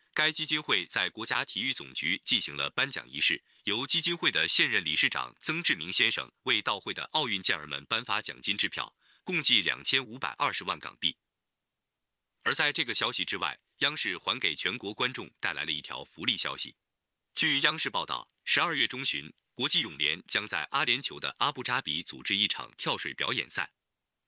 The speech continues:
而全红婵等世界级跳水名将大概率会出现在跳水赛的现场。在全运会后，国内观众还没有见到全红婵上演水花消失术。这一次，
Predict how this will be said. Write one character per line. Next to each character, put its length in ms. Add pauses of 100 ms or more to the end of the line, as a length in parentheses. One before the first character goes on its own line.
而 200
全 200
红 140
婵 220
等 240
世 160
界 140
级 180
跳 180
水 160
名 200
将 340
大 160
概 160
率 240
会 220
出 120
现 200
在 180
跳 220
水 160
赛 160
的 80
现 180
场。 240 (300)
在 220
全 160
运 160
会 140
后， 260 (220)
国 140
内 120
观 220
众 240
还 220
没 100
有 140
见 180
到 220
全 240
红 180
婵 180
上 240
演 200
水 180
花 220
消 180
失 160
术。 180 (600)
这 100
一 140
次， 240